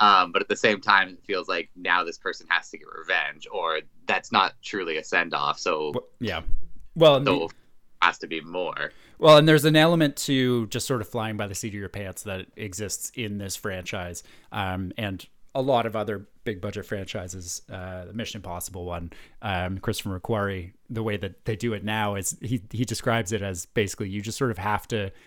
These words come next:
Speaker 2: let mission be what mission's <laughs> gonna be, because you have these ideas for set pieces and then you have to write, write the movie around it. Um, and that's how you get some, some pieces of the f-, uh, franchise that are more entertaining than others.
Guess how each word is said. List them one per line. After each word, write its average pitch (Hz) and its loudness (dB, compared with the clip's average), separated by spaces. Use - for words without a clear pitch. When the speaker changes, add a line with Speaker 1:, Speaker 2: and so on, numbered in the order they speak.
Speaker 2:
let 117 0
mission 110 2
be 104 -2
what 107 -4
mission's 113 -2
<laughs> - -
gonna 147 4
be, 120 0
because 131 2
you 143 6
have 135 6
these 131 0
ideas 120 0
for 117 -8
set 113 -6
pieces 139 -4
and 107 -2
then 107 -2
you 110 -2
have 101 -6
to 113 -6
write, 104 -6
write 127 2
the 127 -2
movie 117 2
around 101 -2
it. 160 -2
Um, 104 2
and 113 0
that's 107 0
how 113 0
you 104 -2
get 98 -6
some, 113 0
some 113 2
pieces 117 -4
of 117 -2
the 113 -8
f-, - -16
uh, 110 -4
franchise 117 -2
that 110 -4
are 101 -2
more 104 -4
entertaining 104 -6
than 95 -8
others. 160 -2